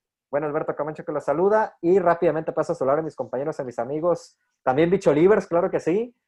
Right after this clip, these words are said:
y sobre todo, ¿cómo podemos decirle? Náufragos y gente que ha sufrido demasiado, más por el fútbol que por amores, como es Álvaro Félix Hurtado. ¿Cómo te encuentras?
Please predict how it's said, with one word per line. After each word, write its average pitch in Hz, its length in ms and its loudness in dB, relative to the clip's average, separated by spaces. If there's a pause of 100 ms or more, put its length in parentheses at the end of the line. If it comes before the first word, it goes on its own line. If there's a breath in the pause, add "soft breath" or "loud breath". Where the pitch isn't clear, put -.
(120)
y 151 80 -4
sobre 143 240 2
todo, 147 840 6 (300)
¿cómo 151 180 -2
podemos 160 220 0
decirle? 156 300 -2
Náufragos 180 640 4
y 143 80 -6
gente 156 320 -2
que 156 80 0
ha 147 40 2
sufrido 156 380 -2
demasiado, 143 640 -4
más 170 320 -2
por 160 140 4
el 135 80 0
fútbol 156 260 0
que 165 80 -2
por 143 160 -2
amores, 131 340 -2
como 127 180 -8
es 135 100 -6
Álvaro 143 240 0
Félix 143 260 -6
Hurtado. 135 320 -2
¿Cómo 139 160 -6
te 127 80 -6
encuentras? 110 460 -6